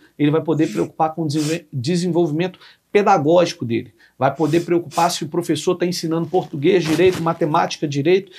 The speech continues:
e se o seu filho tá desenvolvendo. E não mais virar síndico de prédio, síndico de escola, que não é esse o papel. Esse é um dos exemplos de uma P P P que traz soluções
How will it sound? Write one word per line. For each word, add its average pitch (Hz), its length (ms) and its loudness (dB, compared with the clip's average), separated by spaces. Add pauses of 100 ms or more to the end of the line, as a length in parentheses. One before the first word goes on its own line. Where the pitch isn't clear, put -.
(180)
e 185 60 -4
se 220 160 2
o 202 100 2
seu - 260 2
filho 220 320 0
tá 208 160 -2
desenvolvendo. 170 640 -2 (240)
E 165 80 2
não 196 140 2
mais 196 260 0
virar 196 240 0
síndico 202 520 -4
de 143 120 -10
prédio, 180 380 0
síndico 190 420 -6
de 151 80 -6
escola, 143 440 -2 (240)
que 180 120 -4
não 190 160 0
é 175 80 2
esse 170 240 2
o 170 40 -20
papel. 135 360 -2
Esse 190 180 0
é 208 40 4
um 233 200 2
dos 254 160 0
exemplos 151 580 -4 (840)
de 143 100 0
uma 170 200 2
P 185 100 2
P 180 140 0
P 214 280 2 (220)
que 180 120 -2
traz 185 280 2
soluções 156 720 -2